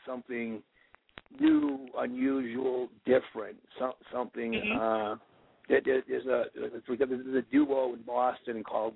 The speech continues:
Speaker 1: Goli, G O L I, and
Speaker 2: Okay.
Speaker 1: you know, one woman plays electric cello, and the other one plays, guess what,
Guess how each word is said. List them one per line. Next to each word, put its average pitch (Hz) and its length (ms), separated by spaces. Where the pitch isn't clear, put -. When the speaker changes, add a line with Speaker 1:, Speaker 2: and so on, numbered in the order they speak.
Speaker 1:
Goli, 117 560
G 117 200
O 110 240
L 104 320
I, 107 440
and 107 280
Speaker 2:
Okay. 208 120
Speaker 1:
you 190 40
know, 110 180
one 123 260
woman 135 240
plays 123 380
electric 131 360
cello, 120 480
and 110 120
the 123 60
other 123 120
one 117 100
plays, 123 380
guess 123 140
what, 117 220